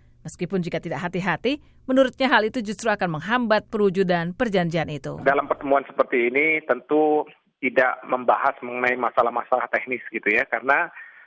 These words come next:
Speaker 2: masalah-masalah teknis itu akan dibahas, eh, oleh masing-masing delegasi kedua negara.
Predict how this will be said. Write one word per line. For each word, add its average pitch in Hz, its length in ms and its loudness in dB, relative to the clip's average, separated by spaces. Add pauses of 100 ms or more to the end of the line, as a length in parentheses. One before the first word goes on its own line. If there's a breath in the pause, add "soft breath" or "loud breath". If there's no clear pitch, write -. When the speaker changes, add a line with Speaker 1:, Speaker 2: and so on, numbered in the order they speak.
(120 loud breath)
Speaker 2:
masalah-masalah 127 720 2
teknis 117 400 -2
itu 151 160 0
akan 139 480 0 (240)
dibahas, 127 560 0 (320)
eh, 123 320 2
oleh 127 160 2
masing-masing 120 640 -4
delegasi 120 800 0
kedua 120 240 -2
negara. 107 560 -2